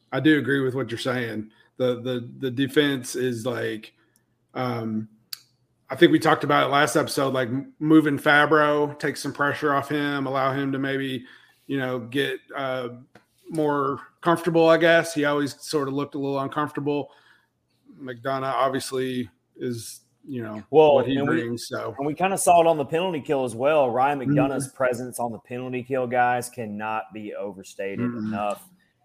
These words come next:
Speaker 2: He is going to make a huge difference. You saw it so quick,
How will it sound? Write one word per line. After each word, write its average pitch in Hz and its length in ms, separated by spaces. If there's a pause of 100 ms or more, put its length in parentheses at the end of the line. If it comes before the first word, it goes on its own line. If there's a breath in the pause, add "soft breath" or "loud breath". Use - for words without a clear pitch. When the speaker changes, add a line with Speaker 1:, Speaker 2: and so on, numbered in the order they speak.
(180)
Speaker 2:
He 139 840
is 110 200
going 120 220
to 113 80
make 113 120
a 95 60
huge 117 360
difference. 110 480
You 131 140
saw 127 460
it 120 240
so 127 880
quick, - 520